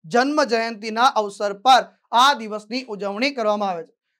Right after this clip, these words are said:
હવે વાત કરવાની છે આપણે જાન્યુઆરી બે હજાર ત્રેવીસના most આઈ એમ પી કરંટ અફેર્સ, અ, સોરી, વાત કરીશું મહત્વપૂર્ણ દિવસોની. તો એક જાન્યુઆરી <clears throat> ડી આર ડી ઓની સ્થાપના એક જાન્યુઆરી ઓગણીસો અઠ્ઠાવનના રોજ થઈ હતી.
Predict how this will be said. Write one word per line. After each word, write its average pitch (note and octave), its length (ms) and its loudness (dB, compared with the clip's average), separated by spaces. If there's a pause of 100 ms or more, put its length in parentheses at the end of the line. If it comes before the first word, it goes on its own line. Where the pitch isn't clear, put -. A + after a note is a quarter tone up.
(100)
હવે A#3+ 180 2
વાત B3+ 320 2
કરવાની A#3+ 320 -4
છે A3+ 120 -8
આપણે A3 280 -4
જાન્યુઆરી G#3 560 -8
બે G3 160 -8
હજાર G#3 160 -4
ત્રેવીસના G#3 580 -10
most G#3+ 400 -12
આઈ F#3+ 120 -8
એમ F3+ 100 -14
પી A3 160 -12
કરંટ F#3 280 -12
અફેર્સ, F3+ 320 -10 (300)
અ, A3+ 120 2
સોરી, G3+ 360 -8 (220)
વાત A3 260 0
કરીશું A3 360 -6
મહત્વપૂર્ણ A3 520 -6
દિવસોની. G3+ 680 -12 (340)
તો - 160 -12
એક C4 220 0
જાન્યુઆરી C4 720 -4 (160)
<clears throat> F3+ 300 -16
ડી A#3 160 -4
આર B3 180 4
ડી A#3+ 100 -4
ઓની B3 160 -6
સ્થાપના A#3 640 -4 (220)
એક A#3+ 240 0
જાન્યુઆરી A#3+ 420 -2
ઓગણીસો A3+ 380 -6
અઠ્ઠાવનના A3 600 -4
રોજ A3+ 180 -4
થઈ A3+ 180 -6
હતી. A#3+ 320 -8